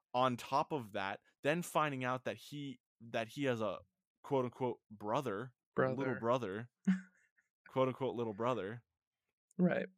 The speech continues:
Speaker 1: It's just gut punch, gut punch, gut
Speaker 2: Sure.
Speaker 1: punch. And
Speaker 2: Yeah.
Speaker 1: that, I, I love the first arc, and I love a lot of the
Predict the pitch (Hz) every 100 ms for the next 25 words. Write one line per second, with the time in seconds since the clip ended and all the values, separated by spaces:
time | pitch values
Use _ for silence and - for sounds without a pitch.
0 | _ _ _ _ _ _ _ _ _ _
1 | 170 - - 170 127 - - 110 104 170
2 | 202 - - 113 87 - _ - 233 190
3 | - 113 - - 127 - 233 214 - 131
4 | 110 78 - - _ _ _ _ _ _
5 | _ - 131 127 120 143 131 123 139 160
6 | - _ _ _ _ _ _ _ _ _
7 | _ _ 127 147 160 160 143 - 120 131
8 | 113 113 123 113 104 107 95 98 92 92
9 | - 113 107 104 101 107 113 107 104 _
10 | _ _ _ _ _ 107 104 107 117 107
11 | 107